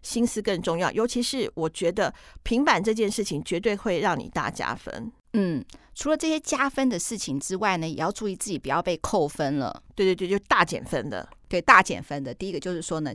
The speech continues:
Speaker 2: 千万不要在男朋友的爸爸妈妈面前表示你们多么的恩爱啊，这么亲密啊，千万不要。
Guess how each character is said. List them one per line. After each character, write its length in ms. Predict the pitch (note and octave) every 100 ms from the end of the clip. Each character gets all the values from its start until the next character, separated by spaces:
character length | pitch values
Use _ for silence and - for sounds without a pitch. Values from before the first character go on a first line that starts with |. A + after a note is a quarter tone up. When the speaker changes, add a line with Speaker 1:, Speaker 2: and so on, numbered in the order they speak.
| -
Speaker 2:
千 200 | - D4
万 120 | C#4+
不 100 | G#3
要 140 | F3+ F#3
在 160 | G3+
男 300 | E3 E3 C#3
朋 180 | D#3+ G3
友 160 | F#3 B2
的 80 |
爸 200 | C#3+ F#3
爸 160 | F3+ A#2
妈 160 | D3 D#3
妈 180 | D3+
面 240 | E3+ F3+ D3
前 240 | - A2+ E3
表 180 | D#3+ G#2+
示 140 | -
你 100 | F#3
们 140 | B2+ B2
多 160 | F3+
么 100 | F3
的 100 | -
恩 240 | - D#3 D#3+
爱 180 | D#3+ F#2
啊， 220 | F#2+ -
这 80 | -
么 120 | F#3
亲 280 | - - F3+
密 300 | F3+ E3 B2
啊， 180 | F2 D2+
千 140 | - F#3
万 140 | D#3
不 160 | D3 -
要。 240 | - B2+